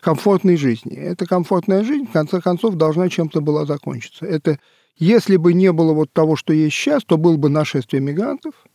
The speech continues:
потому что европейцы не способны ни, ни физически, ни мо-, ни морально защититься от мигрантского нашествия. Им не с чем это делать.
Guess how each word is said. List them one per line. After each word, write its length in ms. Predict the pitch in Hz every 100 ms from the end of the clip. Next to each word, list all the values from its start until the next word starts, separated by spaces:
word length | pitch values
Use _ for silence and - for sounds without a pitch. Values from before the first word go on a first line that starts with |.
| _ _
потому 140 | -
что 160 | 139 156
европейцы 500 | 147 151 156 139 151
не 220 | 151 170
способны 580 | - 160 147 165 139 143
ни, 180 | 147 151 -
ни 180 | 180
физически, 680 | 180 175 160 151 - 143 -
ни 180 | 143 151
мо-, 260 | 151 156 185 - - _
ни 100 | 165
морально 560 | 160 156 156 135 123 127
защититься 640 | 131 - 147 - 139 -
от 80 | 135
мигрантского 540 | 139 135 127 123 - 131
нашествия. 580 | 139 - 208 - 226 - _ _
Им 180 | 170 151
не 160 | 147 127
с 40 |
чем 260 | - 175 208
это 160 | 196
делать. 460 | 196 220 226 208